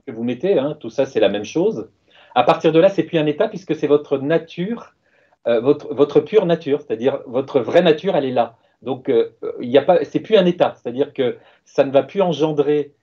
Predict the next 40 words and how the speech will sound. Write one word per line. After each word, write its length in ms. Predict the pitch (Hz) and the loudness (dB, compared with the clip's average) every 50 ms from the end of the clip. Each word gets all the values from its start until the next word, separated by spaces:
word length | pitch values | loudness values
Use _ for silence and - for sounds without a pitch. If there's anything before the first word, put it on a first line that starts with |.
| _ _ _ - - | _ _ _ -8 -4
euh, 260 | 113 117 113 - 123 - | -4 -4 -4 -4 -6 -6
forcément 540 | - 160 165 - - - 160 156 156 156 151 | -4 -4 -4 -4 -4 -4 -2 -2 -2 -2 -2
des 380 | 151 - 127 120 113 107 113 151 | -4 -4 -6 -6 -6 -2 0 -2
expériences, 1200 | 160 156 - - _ - 175 160 135 139 151 147 160 156 151 156 151 - - - - _ _ _ _ _ _ _ _ _ _ _ _ _ - 123 | -2 -2 -4 -18 _ 0 2 4 4 4 2 4 4 2 2 0 -4 -8 -12 -20 -20 _ _ _ _ _ _ _ _ _ _ _ _ _ -2 2
euh, 140 | 117 117 113 - | 2 2 2 2
euh, 180 | 113 110 110 | 0 0 0
pour, 440 | 110 - 131 135 131 151 151 147 - _ _ _ _ _ _ _ _ _ _ _ _ _ _ _ _ | -2 -4 -2 2 2 2 2 0 -4 _ _ _ _ _ _ _ _ _ _ _ _ _ _ _ _
pour 200 | - 143 143 147 | 0 2 4 4
arriver, 420 | 160 156 170 175 147 165 165 156 | 4 2 0 -2 0 0 2 2
à, 100 | 139 135 - - _ _ _ _ | 2 0 -2 -8 _ _ _ _
j'allais 260 | - - 135 131 131 | -12 -10 -8 -8 -6
dire 180 | 131 143 151 151 | -4 -4 -4 -2
quelque 260 | - 139 131 - 143 | 0 -2 0 0 0
part, 340 | 139 143 151 151 151 139 - - | 0 0 0 0 0 0 -2 -2
à 100 | 123 117 | -2 -2
vivre 340 | 117 131 160 160 147 143 131 | -2 -2 -4 -4 -2 -2 -2
des 120 | 127 123 | -2 -6
choses. 440 | 120 - 139 139 170 233 220 170 - _ _ _ _ _ _ _ _ _ - | -6 -2 0 0 0 -2 -4 -12 -18 _ _ _ _ _ _ _ _ _ -2
Euh, 180 | 117 113 117 - | 0 0 0 0
c-, 160 | - - - _ _ | -4 -12 -16 _ _
tout 240 | - 226 233 233 - | -4 -4 -2 2 2
est 60 | 196 165 | 2 4
là, 260 | 131 104 - - _ _ | 2 0 -2 -6 _ _
maintenant. 480 | - 175 302 - - - 123 98 92 - _ _ _ _ _ - | -2 -2 -2 -2 -2 -4 -6 -6 -8 -10 _ _ _ _ _ -6
Donc, 280 | 101 139 143 135 127 | -4 -4 -4 -4 -6
vous 100 | 139 135 | -6 -4
ne 60 | 143 | -4
vi-, 220 | 131 131 147 147 - | -4 -4 -6 -10 -6
c'est 140 | - - 139 | -4 -4 -2
plus 140 | - 180 185 | 0 2 2
un 60 | 180 | 4
état, 240 | 170 165 - 131 113 | 4 4 4 2 0
ça. 240 | - - - - _ _ | 0 -2 -12 -14 _ _
C'est 160 | _ - 123 | _ -8 -6
plus 140 | - 185 196 | -6 -2 0
définissable 480 | 180 170 - - 175 156 - 170 156 - | 0 0 0 0 -4 -2 -2 -2 -2 0
comme 140 | - 143 135 | 0 0 2
un 60 | 123 | 0
état. 300 | 117 - - 85 - - _ _ _ _ _ | -2 -2 -4 -8 -10 -12 _ _ _ _ _
C'est. 460 | _ - - - 165 143 117 - - | _ -10 0 4 4 4 4 2 -4